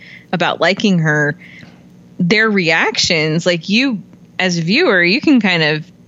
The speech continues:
be a little bit surprised by it too, because you know before how, <laughs> how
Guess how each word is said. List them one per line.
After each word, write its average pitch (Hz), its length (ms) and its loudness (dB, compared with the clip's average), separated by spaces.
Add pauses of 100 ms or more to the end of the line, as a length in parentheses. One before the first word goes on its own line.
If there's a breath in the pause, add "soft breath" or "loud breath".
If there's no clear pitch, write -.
be 196 120 2
a 185 80 2
little 175 200 0
bit 165 180 -2
surprised 165 580 -2
by 156 140 0
it 139 160 0
too, 254 160 0
because 240 360 0
you 185 120 2
know 185 440 2 (120)
before 175 760 0
how, 202 320 -4
<laughs> 233 240 -4
how - 220 -6